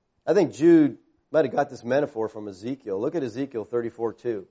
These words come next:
"Son of man, prophesy against the shepherds of Israel. Prophesy and say to those shepherds,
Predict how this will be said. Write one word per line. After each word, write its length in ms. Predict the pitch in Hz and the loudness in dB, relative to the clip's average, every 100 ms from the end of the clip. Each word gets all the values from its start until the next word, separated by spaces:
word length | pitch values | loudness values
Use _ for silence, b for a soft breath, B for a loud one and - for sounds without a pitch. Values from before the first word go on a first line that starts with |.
| _ | _
"Son 160 | 180 180 | 4 6
of 80 | 160 | 8
man, 380 | 165 180 185 - _ _ _ _ | 6 6 2 -6 _ _ _ _
prophesy 400 | 208 254 254 175 | 0 2 2 4
against 340 | 151 139 143 - | 6 4 -4 -8
the 80 | |
shepherds 500 | - - 160 147 110 | -12 4 4 4 -4
of 140 | 101 104 | -8 -6
Israel. 400 | 127 92 78 - _ _ _ _ | -6 -8 -18 -20 _ _ _ _
Prophesy 400 | 202 262 262 - | 4 4 4 4
and 160 | 202 156 | 6 6
say 160 | 175 170 | 6 4
to 100 | 135 | 6
those 220 | 190 - | 4 4
shepherds, 520 | 135 110 - 87 | 0 -2 -4 -16